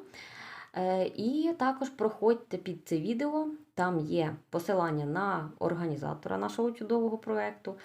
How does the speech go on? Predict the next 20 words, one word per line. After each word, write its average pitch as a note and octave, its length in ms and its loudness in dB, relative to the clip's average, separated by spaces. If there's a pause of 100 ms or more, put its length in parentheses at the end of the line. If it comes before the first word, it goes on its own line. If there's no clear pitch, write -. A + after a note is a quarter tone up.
(320)
на F#3 320 2
наших E3 380 0
спонсорів, C4 680 0
а - 60 0
також G#3+ 360 0
на E3 100 -2
всіх A#3+ 340 -4
учасників. A#3 760 -2 (520)
Е, E3+ 300 4
проходьте F3+ 460 -4
до D3 100 0
них, B3+ 520 0
е, E3+ 220 0
також E3+ 400 2
підтримуйте E3 800 0
їх C#3+ 220 -4
вподобаєчками, G#3 920 -2 (100)
підтримайте E3+ 680 -2
їх D3+ 260 -2
коментарями. G3+ 800 2